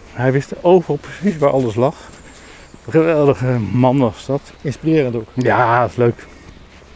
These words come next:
Speaker 1: En, eh, nou, d-, daar ben, maar goed, dus hij was wel hard, eh, ik moest <laughs> hard werken bij hem, hoor. Maar dat is alleen maar goed. En toen was het, ehm, heb ik onderzoek gedaan bij de,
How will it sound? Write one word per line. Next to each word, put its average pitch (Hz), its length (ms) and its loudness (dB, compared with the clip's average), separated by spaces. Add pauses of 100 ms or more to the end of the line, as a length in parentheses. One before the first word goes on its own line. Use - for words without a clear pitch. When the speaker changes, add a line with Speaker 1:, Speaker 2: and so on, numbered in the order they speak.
(220)
Speaker 1:
En, 135 220 2 (140)
eh, 110 80 -2 (800)
nou, 143 300 2
d-, 156 40 -4
daar 160 160 6
ben, 143 420 4
maar 147 180 4
goed, 147 160 4
dus 147 160 0
hij 165 160 6
was 175 160 4
wel 190 100 4
hard, 190 280 2
eh, 180 180 4
ik 175 120 -2
moest 175 160 0 (100)
<laughs> - 20 -6
hard 175 240 0
werken 190 340 2
bij 131 180 4
hem, 110 80 2
hoor. 165 200 2 (960)
Maar 117 100 -2
dat 120 140 -2
is - 100 -12
alleen 107 160 -6
maar 101 120 -10
goed. - 180 -8 (600)
En 139 140 2
toen 131 120 4
was 139 220 4
het, - 160 -4
ehm, 120 400 4 (840)
heb - 100 -10
ik - 100 -6
onderzoek 147 300 0
gedaan 127 280 2
bij 123 140 4
de, 123 360 4